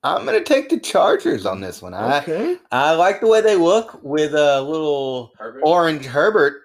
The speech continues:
Speaker 1: behind their Q B.
Speaker 2: Ooh.
Speaker 3: Offense does look nice.
Speaker 1: It
Speaker 2: Little
Speaker 1: does.
Speaker 2: rainbow Herbert?
Speaker 1: You know?
Speaker 2: Little rainbow Herbert?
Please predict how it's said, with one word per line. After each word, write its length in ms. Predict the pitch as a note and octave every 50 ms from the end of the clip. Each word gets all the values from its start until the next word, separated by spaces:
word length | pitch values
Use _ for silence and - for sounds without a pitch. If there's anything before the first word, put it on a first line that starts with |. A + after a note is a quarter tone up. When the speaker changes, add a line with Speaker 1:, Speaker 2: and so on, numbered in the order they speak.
| _ _
Speaker 1:
behind 420 | - C3+ B2+ B2 C3 C3+ C3+ C3 C3
their 360 | C3 B2+ B2+ C3 B2+ A#2+ - _ _
Q 240 | - - D#3+ D3+ D3
B. 460 | C#3 C#3+ D#3 E3 A3+ A#3 D#3+ A#2+ A#2 - -
Speaker 2:
Ooh. 340 | - G2+ A2 - C3 A#2+ A#2
Speaker 3:
Offense 380 | A2+ C3 - - - B2+ -
does 240 | _ A#2 A#2 A2+ G#2+
look 120 | G#2+ G2+ F#2
nice. 340 | _ _ _ _ _ _ - _
Speaker 1:
It 60 | C#3+
Speaker 2:
Little 120 | - D3 D3
Speaker 1:
does. 180 | F3+ D#3+ B2+
Speaker 2:
rainbow 320 | F3 F#3 F#3+ F#3+ F#3 F#3 F3+ F#3
Herbert? 340 | - G3+ G3+ G#3 A#3 B3+ D3+
Speaker 1:
You 220 | D#3 D#3+ E3+ E3+
know? 460 | E3 E3 E3+ F3 F3 F3+ G3 G#3 A3 B3
Speaker 2:
Little 140 | E3 D#3+ D#3+ D#3+
rainbow 360 | E3 F3 F#3 F#3+ F#3 F#3 F#3
Herbert? 360 | G3 G3 G3 G#3+ B3+ C#4